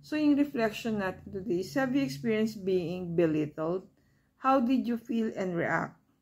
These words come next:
What do you think as a saintly response? So, ano ba yung challenge natin, no? So, when we do good, we don't have to, uh,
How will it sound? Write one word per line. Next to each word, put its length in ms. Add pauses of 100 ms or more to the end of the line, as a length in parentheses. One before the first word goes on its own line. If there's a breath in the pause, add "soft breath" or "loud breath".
(1300)
What 400
do 80
you 160
think 480 (580)
as 220
a 80
saintly 480
response? 720
So, 80
ano 100
ba 160
yung 140
challenge 720
natin, 480
no? 160
So, 240 (640 soft breath)
when 320
we 160
do 240
good, 240
we 160
don't 240
have 180 (220)
to, 240
uh, 720